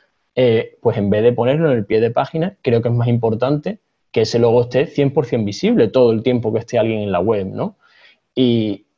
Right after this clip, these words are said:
y el hombre, pues, me gustó mucho que confiara en mi opinión, en mi criterio. O sea, es como yo le dije a él, y él me dijo a mí en su momento, "Yo no entiendo de, de web, esto lo haces tú". No, pues en esto es igual. Si esta señora estaba pendiente de ti,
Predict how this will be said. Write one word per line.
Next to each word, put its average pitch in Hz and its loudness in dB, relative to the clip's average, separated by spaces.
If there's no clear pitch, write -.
y 123 0
el 113 2
hombre, 131 4
pues, 147 2
me 123 2
gustó 110 -6
mucho 123 0
que 165 2
confiara 120 -2
en 120 2
mi 113 0
opinión, 113 -2
en 143 2
mi 123 0
criterio. 110 0
O 110 -4
sea, 104 -4
es 117 -6
como 156 2
yo 143 6
le 135 2
dije 131 0
a 101 -2
él, 165 -2
y 120 2
él 120 2
me 131 4
dijo 139 0
a 120 -2
mí 139 0
en 127 -2
su 120 -4
momento, 120 -4
"Yo 139 0
no 180 0
entiendo 151 2
de, 117 4
de 123 0
web, 113 0
esto 120 -4
lo 147 2
haces - -6
tú". 120 -4
No, 127 -2
pues 120 0
en 107 -2
esto 113 -2
es 123 -2
igual. 123 0
Si 117 -6
esta 117 -2
señora 123 0
estaba 120 0
pendiente 120 0
de 117 2
ti, 131 -2